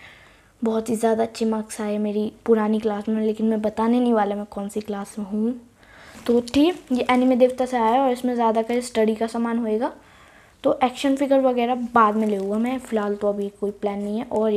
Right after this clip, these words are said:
यहाँ पे मेरा address है, जहाँ पे मेरा हाथ है, तो मैं इसे पहले ऐसे कर देता हूँ और अब यहाँ से खोलता हूँ, ठीक है।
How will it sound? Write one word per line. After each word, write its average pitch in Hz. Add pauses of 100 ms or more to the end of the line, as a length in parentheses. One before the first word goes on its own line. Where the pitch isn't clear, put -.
(140)
यहाँ 233
पे 262
मेरा 240
address 208
है, 214
जहाँ 214
पे 214
मेरा 208
हाथ 208
है, 262 (580)
तो 226
मैं 226
इसे 220
पहले 226 (580)
ऐसे 226
कर 220
देता 208
हूँ 277 (140)
और 220 (200)
अब 226
यहाँ 226
से 226
खोलता 214
हूँ, 226 (960)
ठीक 226
है। 294